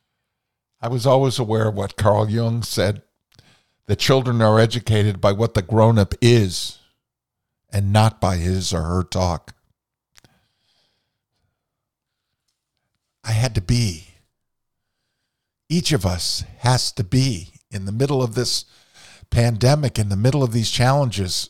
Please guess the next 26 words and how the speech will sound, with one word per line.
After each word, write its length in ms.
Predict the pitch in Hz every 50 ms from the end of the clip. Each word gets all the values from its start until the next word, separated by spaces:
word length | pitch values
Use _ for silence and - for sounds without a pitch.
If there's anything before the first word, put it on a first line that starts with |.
| _ _
Children 460 | - - 147 156 165 135 147 147 127
are 100 | 104 107
watching 480 | 107 104 117 120 - - - 127 117 117
us. 460 | 127 151 - - - - - - - _ _ _ _ _ - - _ _ _ _ _ _ _ _ _ _ -
As 140 | - 95 -
Sondheim 500 | - - 120 127 135 123 123 123 120 107
says, 400 | - - 131 127 123 113 - -
"Children 560 | - - 139 123 127 123 135 139 131 131 131
will 140 | 123 127 127
listen." 400 | 135 139 135 - - 101 87 76 _ _ _ _ _ _ _ _ _ _ _ _ _ _ _ _ _ _ _ _ _ _ _ _ _ _ _ _ _ _ _ _ _ _ _ _ _ _ _ _ _ _ _ _ _ _ _ _ _ _ _ _ _ _ _ _
Frederick 720 | - - - - - _ - - 123 135 113 113 113 101
Douglass 460 | - 127 120 117 113 123 113 107 - 117
used 180 | 110 - -
to 80 | 101 95
say, 260 | - 139 113 117 113
"It's 360 | 107 - - - - - - -
easier 440 | 120 120 127 123 101 117 117 117 107
to 60 | 104
build 340 | 85 - 127 123 120 107 -
strong 480 | - - - 113 113 117 117 120 117
children 580 | 113 - - 123 117 110 90 90 85 85 78 73 _ _ _ _ _ _ _ _ _ _ _ _ _ _ _ _ -
than 180 | 110 98 95
to 100 | - -
repair 460 | 95 98 92 87 - 104 110 104 101 98
broken 480 | 92 - 101 98 - - 90 90 85
men." 280 | 90 90 87 80 78